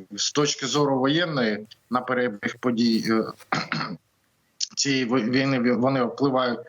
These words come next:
опосередковано. Е, тим не менше, ідея добра — це створити, е, коридор безпеки, е, для північних регіонів України,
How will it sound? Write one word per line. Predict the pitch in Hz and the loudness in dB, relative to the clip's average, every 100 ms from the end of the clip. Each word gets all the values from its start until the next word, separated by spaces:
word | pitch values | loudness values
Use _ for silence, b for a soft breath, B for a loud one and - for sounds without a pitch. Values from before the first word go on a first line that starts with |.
| B B _ | B B _
опосередковано. | 120 131 - 143 147 - 185 190 180 170 175 B B - - | -2 0 0 0 -2 0 0 2 0 -2 -6 B B -6 0
Е, | 160 | 0
тим | 156 190 190 - | 0 -2 -2 0
не | 214 202 | 2 4
менше, | 190 202 185 170 | 2 0 0 -2
ідея | 160 170 170 147 | 0 2 2 2
добра — | 131 170 180 165 147 127 127 - | 0 0 2 2 2 2 -2 0
це | 139 | -2
створити, | 131 139 143 143 143 135 | 0 2 2 2 2 2
е, | 135 131 123 120 120 110 - | 2 2 2 4 4 2 2
коридор | 147 135 135 120 | 0 2 2 2
безпеки, | 127 - 147 151 165 170 _ _ _ - | -2 0 -2 -2 -4 -8 _ _ _ -2
е, | 120 | 0
для | 117 131 | 2 0
північних | 131 117 131 120 127 120 | 0 0 2 2 -2 -4
регіонів | 120 117 123 113 110 | -2 2 4 4 4
України, | 113 - 127 139 160 160 151 | 4 2 0 2 2 0 -4